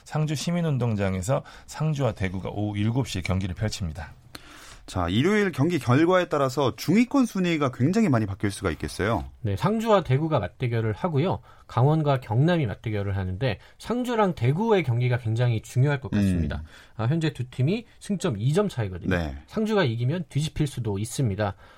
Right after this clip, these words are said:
Speaker 3: 어, 대구는 반드시 이기기 위해서 아마 노력을 할 거고요. 상주도 사실 이 구월이면은 주요 선수들이 전역을 합니다.
Speaker 2: 아.
Speaker 3: 그러면은 이제 남은 경기들을 굉장히 힘들게 치러야 되기 때문에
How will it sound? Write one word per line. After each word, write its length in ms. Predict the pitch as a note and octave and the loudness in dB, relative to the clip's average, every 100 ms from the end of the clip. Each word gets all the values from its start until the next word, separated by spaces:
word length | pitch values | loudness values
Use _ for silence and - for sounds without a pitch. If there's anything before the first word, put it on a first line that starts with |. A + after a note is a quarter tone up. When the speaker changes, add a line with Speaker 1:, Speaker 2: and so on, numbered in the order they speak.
| - | -10
Speaker 3:
어, 140 | G#2 G#2 | -4 0
대구는 440 | B2 C3+ D3 G#3+ - | 2 2 2 0 -2
반드시 360 | A#2+ C3+ A#2 | 0 2 2
이기기 320 | A#2 C#3+ B2 | 2 2 2
위해서 220 | G#2+ G#2 F#2+ | 0 0 -4
아마 120 | G2 | -2
노력을 320 | G2 G2+ - | -2 -4 -4
할 80 | E3+ | -8
거고요. 300 | - A#2 B2+ | -4 -2 0
상주도 400 | G3+ B3 A#3 F3+ | 0 -2 0 2
사실 400 | F#3+ F#3 D#3+ B2+ - - - - | 2 2 0 -2 -12 -20 -20 -6
이 280 | A2+ A#2 A2+ | -2 -2 -2
구월이면은 600 | - C#3 E3+ D#3+ D3 C3+ | 2 4 4 4 2 0
주요 260 | B2+ C3 D3+ | 2 2 4
선수들이 500 | E3 E3+ D#3+ C#3 B2 | 2 -2 -4 -2 -2
전역을 480 | - A#2+ F3+ C#3+ C3 | 2 2 4 2 2
합니다. 320 | G#2+ F#2+ G2+ | 0 -4 -2
Speaker 2:
아. 460 | E2 D#2 C2+ C2+ - | 0 0 -2 -8 0
Speaker 3:
그러면은 400 | B2+ C#3+ C3+ B2 | 2 4 4 2
이제 300 | G2 G#2+ G2+ | 2 -2 0
남은 300 | F#2+ A2 D3+ | 2 2 4
경기들을 460 | C3+ B2+ A#2 A2 A2 | 4 2 2 0 -2
굉장히 340 | G#2 A2+ B2 | 0 2 4
힘들게 360 | E3+ G#3+ F#3 D#3+ | 4 2 0 0
치러야 340 | - G#3+ F#3+ | -2 0 2
되기 180 | C3+ A2+ | 0 -2
때문에 460 | G#2 F#2+ C3 A#2+ | -2 0 0 0